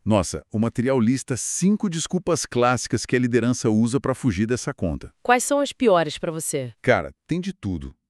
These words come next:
Speaker 1: Tem um "não tenho time de dados pra isso", tem o "meu contador já manda o balanço pronto".
Speaker 2: Clássicas.
Speaker 1: Tem aquele que bate no peito, "eu faço essa conta de cabeça há anos".
Speaker 2: E claro, a confissão. "Eu até fiz uma planilha linda, mas parei de preencher no terceiro mês".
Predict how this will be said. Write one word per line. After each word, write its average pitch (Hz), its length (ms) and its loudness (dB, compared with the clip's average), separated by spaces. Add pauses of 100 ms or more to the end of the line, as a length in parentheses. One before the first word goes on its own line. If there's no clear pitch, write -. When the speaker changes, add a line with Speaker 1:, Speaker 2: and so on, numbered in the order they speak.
(320)
Speaker 1:
Tem 185 140 -6
um 151 100 0
"não 117 200 0
tenho 143 240 -4
time 127 200 -2
de 113 140 0
dados 92 320 -2
pra 92 180 -2
isso", 85 380 -6 (420)
tem 139 180 2
o 131 60 2
"meu 127 160 2
contador 127 540 0
já 117 160 -2
manda 120 240 2
o 131 40 -2
balanço 117 420 0
pronto". 85 560 -4
Speaker 2:
Clássicas. - 800 -8
Speaker 1:
Tem 185 140 -2
aquele 190 280 -2
que 190 140 -4
bate 147 300 2
no 175 100 0
peito, 151 480 0 (320)
"eu 160 100 4
faço 175 280 -2
essa 170 160 -2
conta 156 200 -2
de 147 120 -4
cabeça 156 400 0
há - 20 4
anos". 117 500 0
Speaker 2:
E 302 60 -8
claro, 147 500 -2
a 196 140 -6
confissão. 170 560 -6 (560)
"Eu 196 100 0
até 208 220 -2
fiz 294 160 -8
uma 233 160 -2
planilha 196 400 -4
linda, 285 420 2
mas 269 200 -2
parei 233 260 -2
de 220 100 -8
preencher 240 380 -6
no 208 100 -4
terceiro 208 380 -6
mês". - 500 -6